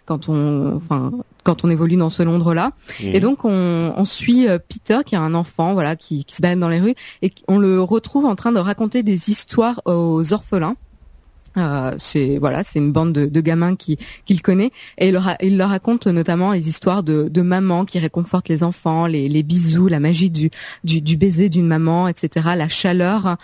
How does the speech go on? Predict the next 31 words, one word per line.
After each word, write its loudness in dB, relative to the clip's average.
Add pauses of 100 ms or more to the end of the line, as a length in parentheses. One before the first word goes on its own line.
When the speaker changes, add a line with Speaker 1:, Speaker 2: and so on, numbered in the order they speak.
(320)
Speaker 1:
euh, 0
de, 0
de, 0
de 0
ses -2
bras, 0 (440)
euh, 0
parce -4
que -4
forcément 0
les 0
enfants 0
ne -2
connaissent -4
pas 0
ça, 0
donc, 2 (320)
euh, -2
voilà, 2
on 0
a -2
toute -6
une 2
petite -4
bande 2
avide 0
de, 0
des 0
contes 0
de 0
Peter. -2